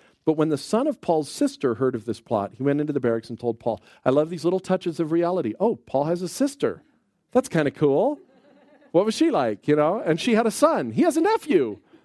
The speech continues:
Paul has a nephew. That's like, he's a real person. You know, I just kinda, it just reminds us, these are real people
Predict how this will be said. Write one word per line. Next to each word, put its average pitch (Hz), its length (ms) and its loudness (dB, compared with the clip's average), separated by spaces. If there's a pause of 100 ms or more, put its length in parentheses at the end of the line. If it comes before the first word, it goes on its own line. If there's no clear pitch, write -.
(120)
Paul 254 180 4
has 294 160 2
a 262 60 -4
nephew. 302 380 2
That's 175 200 -2
like, 247 100 -2
he's 240 140 0
a 262 60 0
real 294 180 2
person. 240 600 0 (200)
You 196 120 2
know, 226 140 0
I 226 80 -2
just 220 240 -4
kinda, 226 320 0
it 160 180 -4
just - 180 -8
reminds 165 460 -2
us, 95 180 -6
these 139 200 -6
are 156 60 -8
real 190 380 -6
people 160 520 -4